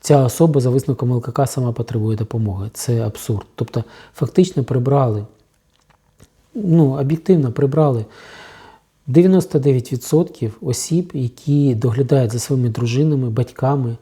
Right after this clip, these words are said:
батьками дружини, які мають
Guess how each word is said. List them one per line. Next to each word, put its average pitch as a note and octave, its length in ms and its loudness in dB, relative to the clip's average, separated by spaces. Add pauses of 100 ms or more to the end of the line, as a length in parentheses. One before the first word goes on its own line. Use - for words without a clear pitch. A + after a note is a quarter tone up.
(120)
батьками B2 440 -2
дружини, B2 600 0 (460)
які C#3 220 -2
мають B2+ 460 -2